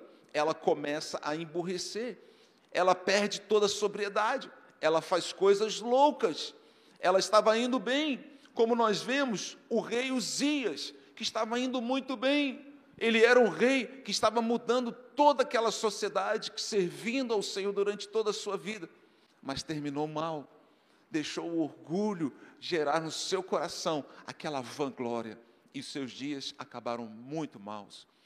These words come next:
Querido, não tenha dúvida que Deus quer te abençoar. Deus quer te prosperar. Deus quer fazer você crescer. Deus quer colocar você lá em cima, assim, quer conquistar altos montes. Deus quer que você conquiste altos montes.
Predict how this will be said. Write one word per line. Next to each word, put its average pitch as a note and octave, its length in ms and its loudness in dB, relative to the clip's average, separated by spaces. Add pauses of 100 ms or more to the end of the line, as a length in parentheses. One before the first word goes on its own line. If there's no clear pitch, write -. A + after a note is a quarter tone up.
(260)
Querido, E3 280 -8
não E3 140 -6
tenha D#3+ 240 -10
dúvida D3 320 -6
que - 140 -12
Deus C3+ 260 -8
quer C#3+ 180 -4
te - 140 -12
abençoar. A#2 640 -8 (480)
Deus D#3+ 240 -4
quer - 160 -4
te - 140 -10
prosperar. B2+ 680 -6 (320)
Deus F#3 220 -2
quer E3+ 160 -4
fazer D#3 260 -4
você D3+ 280 -8
crescer. C#3 640 -8 (300)
Deus G3+ 200 0
quer F#3 140 -2
colocar F3 380 -2
você E3 420 -2 (180)
lá G#3 320 4
em B3+ 40 0
cima, A#3+ 340 -4
assim, G#3+ 240 -6
quer - 180 -2
conquistar G#3 560 -2
altos A#3+ 440 6
montes. A3 280 2
Deus B3 160 -4
quer B3 140 -4
que - 100 -14
você A#3+ 240 0
conquiste B3+ 640 -6
altos B3 340 -4
montes. A#3 440 2